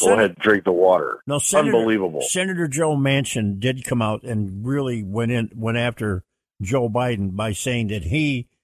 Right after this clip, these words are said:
Speaker 1: handled this wrong from the beginning, he and his people, because he's downstream, and all this stuff is headed in his direction.
Speaker 2: The, yeah, and I, and I, I hate to get political about this, but, but bravo, Joe Manchin, for stating the obvious.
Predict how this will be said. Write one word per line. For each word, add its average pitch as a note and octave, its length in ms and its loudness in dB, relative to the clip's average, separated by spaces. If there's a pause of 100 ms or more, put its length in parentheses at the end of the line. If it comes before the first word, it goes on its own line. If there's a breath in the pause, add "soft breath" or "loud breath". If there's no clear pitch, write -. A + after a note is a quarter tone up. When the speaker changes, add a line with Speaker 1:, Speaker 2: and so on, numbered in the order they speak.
(160)
Speaker 1:
handled C3 360 0
this A#2 200 -2
wrong A#2+ 400 -2
from A2 160 -4
the G#2 80 0
beginning, G#2+ 460 -2
he C#3 360 -2
and A#2+ 140 -4
his A#2 240 -4
people, A2 500 -4 (280)
because A#2+ 320 0
he's F#3 340 -2
downstream, C#3+ 1000 0 (280)
and A2 140 -4
all D3+ 240 0
this E3+ 180 -4
stuff E3 300 -4
is C3+ 180 -6
headed C#3+ 400 -4 (220)
in G#2 140 -2
his B2+ 340 -4
direction. A2+ 600 -6 (580)
Speaker 2:
The, D2 480 -8 (120)
yeah, D3 340 2 (100)
and A#2 120 2
I, B2 40 6
and B2+ 200 2
I, A2+ 340 2
I A#2 40 0
hate D#3 240 -2
to D3 80 -8
get C3 300 -4
political C3 500 2
about G#2 380 -2
this, A2+ 320 -4
but, A2 180 -2
but D2+ 140 -4 (100)
bravo, B2 520 6 (120)
Joe B2 180 6
Manchin, A#2+ 520 4
for A#2+ 100 -2
stating B2 500 0
the G2 180 -2
obvious. A#2 600 0